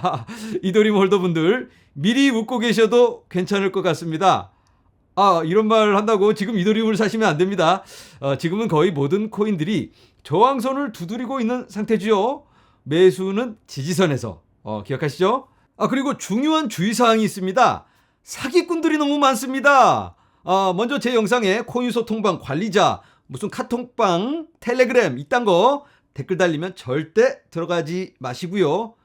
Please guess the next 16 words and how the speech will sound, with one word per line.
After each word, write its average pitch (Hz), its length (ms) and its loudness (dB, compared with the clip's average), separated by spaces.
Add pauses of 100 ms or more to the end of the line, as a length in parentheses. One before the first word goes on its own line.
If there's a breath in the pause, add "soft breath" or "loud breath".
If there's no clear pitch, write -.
(160)
이제 131 160 -2
다 202 120 2
아시죠? 156 720 -2 (300)
그런데 135 400 -4 (500)
더 285 340 2
심각한 254 500 -2
사기가 226 360 -6
있어서 185 420 -2
여러분들께 160 400 -6
소개를 190 320 -6
합니다. 95 460 -12 (640 soft breath)
에이다와 233 460 4
관련 208 360 2
유튜브를 185 340 -4
찾다 208 220 -4
보면 160 480 -2